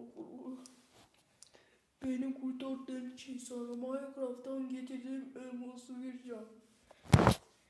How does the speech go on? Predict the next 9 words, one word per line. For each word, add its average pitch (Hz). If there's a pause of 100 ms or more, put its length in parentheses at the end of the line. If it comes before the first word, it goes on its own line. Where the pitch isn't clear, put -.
(120)
Ya 240
gerek 269
yok 302 (120)
ya. 226 (1080)
Aslında 214
var 226
ya. 240 (1040)
Steve 277
ile 220